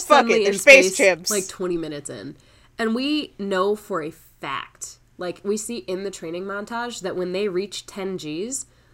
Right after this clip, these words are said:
Speaker 1: Luna and Titan pass out. But that's it. Nobody seems to care at all.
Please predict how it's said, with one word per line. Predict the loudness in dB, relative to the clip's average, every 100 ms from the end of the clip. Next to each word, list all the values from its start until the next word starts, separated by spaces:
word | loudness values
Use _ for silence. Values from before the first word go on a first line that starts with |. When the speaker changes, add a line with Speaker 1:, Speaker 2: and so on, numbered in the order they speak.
| _
Speaker 1:
Luna | -6 -2 0 0 -6 -6
and | -8 -8
Titan | -8 -8 -6 -8 -8 -12
pass | -8 -8 -6
out. | -6 -8 -12 _ _ _ _ _ _ _ _
But | -4
that's | -4 -4
it. | -6 -6
Nobody | -2 0 0
seems | -2 -6 -6
to | -10
care | -8 -10 -10 -16 _ _ _ _ _ _ _ _ _ _ _ _
at | -6
all. | -4 -6